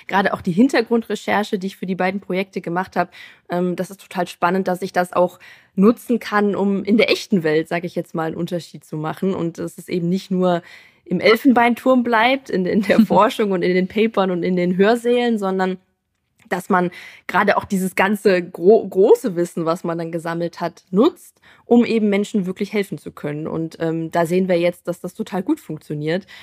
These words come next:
Und, ähm, ja, deswegen, ähm, war das auf jeden Fall, waren das Projekte, die sich echt gelohnt haben.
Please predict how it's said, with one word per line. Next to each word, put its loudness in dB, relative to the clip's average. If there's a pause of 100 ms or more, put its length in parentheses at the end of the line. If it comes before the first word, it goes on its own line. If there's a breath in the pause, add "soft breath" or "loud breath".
(180 loud breath)
Und, 0
ähm, -2 (100)
ja, 2
deswegen, -4
ähm, -4
war -2
das -4
auf -10
jeden -4
Fall, 0
waren -2
das -6
Projekte, -2
die -10
sich -14
echt -12
gelohnt -8
haben. -18